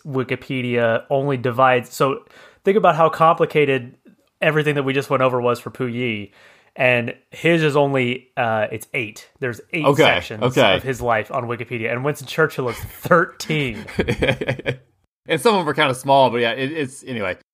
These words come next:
Speaker 2: So, I don't know. I, I kind of, I find the figure of Churchill fascinating, and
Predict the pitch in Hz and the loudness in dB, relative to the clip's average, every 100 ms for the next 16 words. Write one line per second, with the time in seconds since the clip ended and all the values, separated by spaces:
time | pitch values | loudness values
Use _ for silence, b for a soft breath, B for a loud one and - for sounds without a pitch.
0 | _ _ - 196 196 170 - _ _ _ | _ _ -4 2 4 4 -2 _ _ _
1 | _ - 135 147 113 107 165 175 151 147 | _ -2 0 0 0 2 2 4 2 2
2 | 160 175 135 127 139 _ _ - 120 120 | 2 0 -2 -8 -14 _ _ -8 -8 -2
3 | 143 165 165 165 135 113 135 135 131 127 | 0 2 0 -2 -6 -4 0 2 4 4
4 | 127 123 b b b - 151 135 135 131 | 4 0 b b b -4 -4 0 2 2
5 | 120 104 131 123 - 113 113 110 107 - | 2 0 -4 -4 0 2 4 4 2 -2
6 | - 110 110 - 104 101 98 95 92 95 | -2 0 0 -2 -2 0 0 -2 -4 -2
7 | 113 104 104 101 101 98 | 0 2 2 2 0 -4